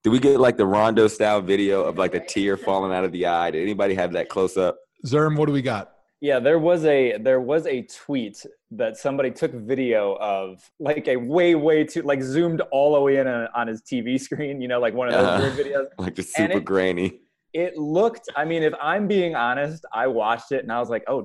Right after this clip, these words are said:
Speaker 3: damn, Derek Carr's crying." Like, I
Speaker 1: <laughs>
Speaker 3: thought, I thought Derek Carr was openly weeping on the field, but he, uh, in his tweet today,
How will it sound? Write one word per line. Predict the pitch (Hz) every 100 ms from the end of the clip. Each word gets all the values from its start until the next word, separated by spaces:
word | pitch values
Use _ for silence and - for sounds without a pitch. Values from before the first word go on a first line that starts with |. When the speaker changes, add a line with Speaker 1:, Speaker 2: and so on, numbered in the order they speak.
| -
Speaker 3:
damn, | 107 160 113
Derek | 113 170 -
Carr's | 104 147
crying." | - 185 202 127 - _
Like, | 143 139
I | 143
Speaker 1:
<laughs> |
Speaker 3:
thought, | - 135 143 - 214 254 - - - -
I | -
thought | 170 214 - -
Derek | 175 202 196
Carr | 147 147
was | 165 160
openly | 143 156 175 175 185
weeping | 147 135 143 165 151
on | 143
the | -
field, | - 240 147 101
but | -
he, | - 185 196 202 - _ _ _ 147
uh, | 143 143
in | 147 151
his | 165 160
tweet | - 180 196
today, | - 120 104 127